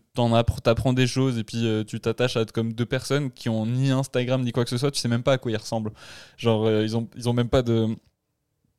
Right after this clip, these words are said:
on sait, ils ont des pseudos, on sait pas comment ils s'appellent pour de vrai, et du coup, enfin, si on sait, ils le disent de temps en temps en mode par erreur, mais ils,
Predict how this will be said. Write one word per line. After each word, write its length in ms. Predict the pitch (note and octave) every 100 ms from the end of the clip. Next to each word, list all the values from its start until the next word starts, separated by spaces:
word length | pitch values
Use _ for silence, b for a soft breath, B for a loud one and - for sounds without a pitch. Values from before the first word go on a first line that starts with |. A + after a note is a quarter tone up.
| _
on 80 | C#3
sait, 180 | C#3 B2
ils 160 | A#2+
ont 60 | B2+
des 100 | B2
pseudos, 540 | - - C#3 C#3+ D3+
on 40 | C3+
sait 120 | -
pas 120 | B2+
comment 160 | - C#3
ils 40 |
s'appellent 300 | C3 D#3+ D3
pour 160 | C#3+ C3
de 80 | A#2+
vrai, 280 | A#2 B2+ C3+
et 40 |
du 120 | A2+
coup, 100 | A2 B2
enfin, 140 | A2+
si 120 | -
on 140 | A#2+ A2+
sait, 260 | B2+ B2
ils 80 | A2+
le 80 | A2
disent 160 | A2+ A2+
de 80 | A#2+
temps 200 | A#2 A2
en 80 |
temps 140 | A2 A#2
en 60 |
mode 160 | A2 G#2
par 120 | G#2+
erreur, 300 | G#2+ A2+ C3
mais 140 | G#2+ G2+
ils, 140 | G2+